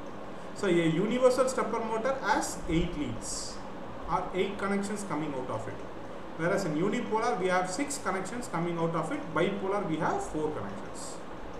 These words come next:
So a unipolar stepper motor, so here I show a unipolar stepper motor which can be converted into a unipolar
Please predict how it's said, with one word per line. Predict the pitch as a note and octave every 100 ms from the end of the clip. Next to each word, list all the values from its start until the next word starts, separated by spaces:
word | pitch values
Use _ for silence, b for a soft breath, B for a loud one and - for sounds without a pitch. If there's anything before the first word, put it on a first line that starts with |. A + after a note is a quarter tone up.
| - - -
So | -
a | A3
unipolar | G#3+ G3+ B3 E4 - D4 D4
stepper | - B3+ - G#3
motor, | G3 D3+ G3+ - - - - - - - -
so | G3
here | G3 A3 F#3
I | F3+
show | F3 G3+ - F3+
a |
unipolar | E3+ F#3 G3+ G3+ - G3 F#3+
stepper | E3+ E3+ D#3+
motor | C3 A#2+ A2 - - - - - - -
which | B3 C#4
can | C4 B3
be | C#4
converted | - G#3 B3 C#4 C#4 C#4+ C#4 C#4+ -
into | G#3 G#3 C#4 F4 F#4 - - - - -
a | F3+
unipolar | D3+ G3 B3+ - G#3 F#3+ -